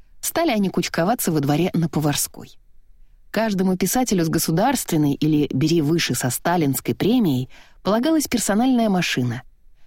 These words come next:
Вот водителям с семьями и предоставили конурки в подвалах, чтоб всё время под рукой быть. Вдруг кому-то срочно понадобится в Кремль ехать на высокохудожественный разговор с начальником. Писатели сменяли друг друга,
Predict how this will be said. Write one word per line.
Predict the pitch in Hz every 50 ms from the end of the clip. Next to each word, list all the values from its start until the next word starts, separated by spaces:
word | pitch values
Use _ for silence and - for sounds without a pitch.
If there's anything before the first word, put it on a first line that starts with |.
| - - -
Вот | - 196 294 359 -
водителям | 262 226 208 226 247 - 233 202 190 175
с | -
семьями | - - 277 302 330 302 277 262 262
и | - - 285
предоставили | - 294 247 233 226 220 - - 233 233 233 226 220 190
конурки | - 180 165 175 180 202 - -
в | - -
подвалах, | - 151 151 143 131 143 143 143 143 139 - - - - - - -
чтоб | - - - 190 170
всё | - - 185
время | 190 220 240 220 185
под | - - 175
рукой | - 113 - - - 127 120
быть. | 123 123 120 - - - - - - - - -
Вдруг | 214 220 302 392 -
кому-то | - 262 233 233 226 - 208
срочно | 190 - - 269 302 - - 233 190
понадобится | - 160 180 185 190 180 180 165 - - 165
в | -
Кремль | - 190 175 156 135 127 123
ехать | 135 180 220 - - 131 - - - - - -
на | - 180 180
высокохудожественный | 185 202 185 - - - 185 - - 165 147 208 247 233 247 226 - - - 196 196 190 185
разговор | 175 175 165 160 156 139 143 151 151 -
с | - -
начальником. | 139 135 - - 120 104 98 95 92 - - - - - - - - - - - - - - - - - - -
Писатели | 180 - - 277 262 - 185 156
сменяли | 151 - 170 156 165 160 151 147 135
друг | 131 - - 127
друга, | 147 202 269 277 240 226 220